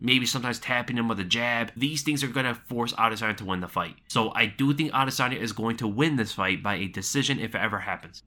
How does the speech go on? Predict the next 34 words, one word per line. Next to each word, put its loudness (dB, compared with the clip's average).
Then 4
we 0
go 4
to 2
Yolnosa 2
ninety-eight. -2
Who 4
would 2
win, 2
Francis 0
Ngannou 4
or 0
the 0
entire 2
women's 0
flyweight 0
division? -4
You're -14
talking 2
about 4
a -18
fight, 4
right? -6
<laughs> 0
Probably 2
the 0
women's -4
division. -4
Oh, 0
you 6
guys 6
are 2
so 0
funny. 0